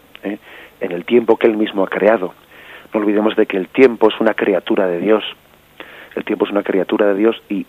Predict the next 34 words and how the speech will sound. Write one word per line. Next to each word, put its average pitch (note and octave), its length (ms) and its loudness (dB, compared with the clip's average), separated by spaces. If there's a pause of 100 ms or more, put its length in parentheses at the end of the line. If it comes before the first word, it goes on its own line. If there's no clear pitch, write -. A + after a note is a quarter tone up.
y G2+ 100 -4
Dios A2+ 220 2
se A#2 80 0
manifiesta G2+ 540 0
pedagógicamente G#2+ 1000 0
en G2+ 100 2
ese G#2+ 180 2
tiempo, G#2+ 460 0 (540)
pues, - 160 -6 (100)
mm, E2+ 360 -6 (160)
poco G#2+ 260 4
a F2 60 -2
poco, - 400 0 (120)
¿eh? A#2 160 -2
De - 140 -6
una G2 100 -2
manera G2 380 -2 (300)
pedagógica G2+ 680 2
se G#2 60 -2
va G2+ 100 -2
manifestando, F2+ 840 -4 (540)
pues, F2 180 -4 (540)
para F#2+ 220 2
que F#2+ 140 -4
nuestra F#2 340 -2
capacidad F#2+ 600 -2
de A2+ 100 6
desearle, A2+ 640 2
de G2 80 4
esperarle, A2 580 2
como F2+ 220 -2
decíamos G2 360 0
antes, G#2+ 320 -2
¿no? A#2+ 140 -2